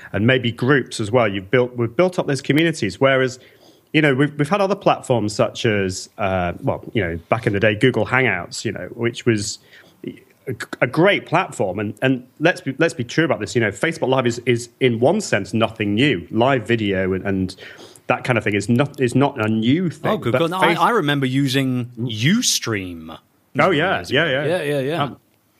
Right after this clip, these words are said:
Speaker 1: absolutely. So, you know, in, in that respect, it's nothing new. But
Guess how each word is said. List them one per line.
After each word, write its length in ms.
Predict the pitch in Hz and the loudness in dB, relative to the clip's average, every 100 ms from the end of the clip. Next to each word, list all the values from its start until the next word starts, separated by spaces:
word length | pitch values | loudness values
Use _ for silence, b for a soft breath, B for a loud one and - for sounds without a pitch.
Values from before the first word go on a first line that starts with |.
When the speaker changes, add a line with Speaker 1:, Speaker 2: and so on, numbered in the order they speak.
| _ | _
Speaker 1:
absolutely. 720 | 139 147 - 110 165 123 90 B B - | -4 -2 -2 0 0 0 -4 B B -2
So, 160 | 175 | 0
you 200 | 165 170 | 2 2
know, 120 | 170 | 2
in, 200 | 143 147 151 | 2 0 2
in 140 | 147 | 2
that 200 | 190 214 | 2 0
respect, 380 | 135 - 107 - | -4 -4 -6 -8
it's 120 | 120 | -4
nothing 240 | 117 113 101 | -4 -2 -4
new. 140 | 95 | -2
But 300 | 113 123 - | -2 -2 -4